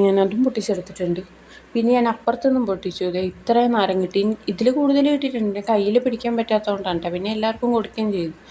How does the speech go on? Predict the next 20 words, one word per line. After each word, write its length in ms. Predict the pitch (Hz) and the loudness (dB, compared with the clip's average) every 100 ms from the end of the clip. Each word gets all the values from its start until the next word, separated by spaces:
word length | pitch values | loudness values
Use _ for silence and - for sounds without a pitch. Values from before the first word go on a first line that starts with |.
| - - - - 180 | -20 -18 -20 -2 2
ഉള്ളത് 260 | 175 185 202 | 4 4 2
മുഴുവൻ 200 | 202 202 196 | 2 2 2
ഞാൻ 80 | 190 | 2
ഇവിടെ 120 | 190 190 | 0 0
കൊണ്ടുവന്ന് 300 | 190 190 190 | 2 2 0
വെച്ചിട്ട് 220 | 185 190 | -2 -2
എനിക്കെന്ത് 380 | 165 160 208 190 | -2 0 0 4
ചെയ്യാനാ? 320 | 196 202 185 170 - 311 302 269 - - - | 4 2 0 -6 -16 -14 -12 -14 -18 -10 -10
അപ്പം 180 | 185 180 | -2 0
നമ്മുടെ 240 | 180 180 180 | 2 2 2
വീഡിയോ 320 | 180 185 202 202 | 2 2 4 4
ഇഷ്ടമായെങ്കിൽ 800 | 180 - 190 185 185 185 202 240 339 - - | 2 0 -2 0 0 -2 -4 -6 -8 -12 -14
ഷെയർ 340 | - 170 165 170 | -6 -4 -4 -4
ചെയ്യുക, 260 | 175 175 208 226 | -2 -2 -2 -4
സബ്സ്ക്രൈബ് 540 | 226 - - 185 180 | -10 -10 -2 0 2
ചെയ്യുക, 260 | 190 185 202 | 0 2 0
ലൈക്ക് 220 | 175 175 - | 0 -2 -4
ചെയ്യുക. 320 | 180 180 196 277 | -2 -2 -2 0
Thank 340 | 285 269 - | 2 2 0
you. 120 | 247 | 0